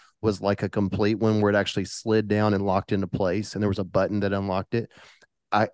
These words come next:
I did not like that one at all. It was too much trouble to put it on when I was, and so we ended up making it, like,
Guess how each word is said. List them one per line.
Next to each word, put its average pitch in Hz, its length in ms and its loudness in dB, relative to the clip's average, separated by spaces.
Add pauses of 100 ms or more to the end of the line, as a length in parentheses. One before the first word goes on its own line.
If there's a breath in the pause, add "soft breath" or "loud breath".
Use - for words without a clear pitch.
I 104 100 2
did 107 140 4
not 107 160 4
like 98 200 4
that 92 160 4
one 92 120 2
at 87 80 2
all. 90 200 6
It 90 80 2
was 101 140 0
too - 180 -6
much 110 240 -4
trouble 104 560 0
to 127 100 -6
put 107 180 2
it 95 120 2
on 98 280 0
when 90 100 -4
I 92 60 -2
was, 92 220 -6 (340 soft breath)
and 101 140 -2
so 113 120 4
we 107 160 6
ended 120 180 6
up 110 120 4
making 107 340 0
it, 98 140 -4
like, 90 280 -2